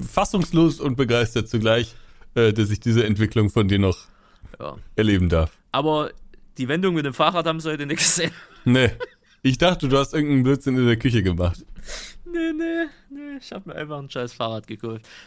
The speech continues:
Speaker 2: Vor sechs,
Speaker 1: Aber es
Speaker 2: nee,
Speaker 1: ist jetzt
Speaker 2: vor
Speaker 1: auch kein E-Bike, ne? Es ist wirklich,
Speaker 2: Nee,
Speaker 1: du
Speaker 2: aber
Speaker 1: musst
Speaker 2: das bringt, äh, bringt aber auch nichts, weil es bringt mir ein E-Bike. Ein E-Bike unterstützt mich beim Fahren, äh, da muss ich mich körperlich ja nicht mehr großartig anstrengen, weißt du?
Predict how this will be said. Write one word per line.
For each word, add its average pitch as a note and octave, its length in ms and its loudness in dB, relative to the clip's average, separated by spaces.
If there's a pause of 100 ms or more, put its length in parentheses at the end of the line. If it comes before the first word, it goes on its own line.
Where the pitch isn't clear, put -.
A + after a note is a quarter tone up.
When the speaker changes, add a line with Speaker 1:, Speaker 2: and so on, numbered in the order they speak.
Speaker 2:
Vor C#3 100 -8
sechs, C#3+ 180 -2
Speaker 1:
Aber A#2+ 100 4
es B2 80 0
Speaker 2:
nee, C#3 100 0
Speaker 1:
ist C#3+ 80 6
jetzt D3+ 140 4
Speaker 2:
vor C3 100 2
Speaker 1:
auch D3 80 -2
kein E3+ 220 2
E-Bike, G#2+ 440 2
ne? C#3+ 220 4
Es A#2+ 120 -2
ist B2 160 -4
wirklich, D3 200 4
Speaker 2:
Nee, E3+ 160 6
Speaker 1:
du - 80 4
Speaker 2:
aber D3+ 100 4
Speaker 1:
musst C#3 140 2
Speaker 2:
das - 20 -10
bringt, A3 320 2
äh, D#3 120 -4
bringt E3+ 260 -4
aber B2+ 160 -2
auch A#2+ 100 -6
nichts, A2+ 200 -10
weil A#2+ 80 -4
es A2+ 80 -10
bringt D#3+ 200 -10
mir C#3+ 120 -2
ein C3+ 60 -4
E-Bike. C#3 360 -4
Ein A2+ 60 -14
E-Bike C3+ 360 -4
unterstützt B2 500 -10
mich D3 140 -10
beim B2 180 -6
Fahren, E3 440 -4
äh, B2+ 140 -10
da A#2+ 520 -4
muss C#3 160 -10
ich C3+ 100 -10
mich C3+ 140 -12
körperlich C3+ 360 -6
ja B2+ 80 -6
nicht B2 160 -12
mehr A#2+ 140 -8
großartig B2 400 -8
anstrengen, G#2 440 -10
weißt G2+ 180 -14
du? D3+ 140 -10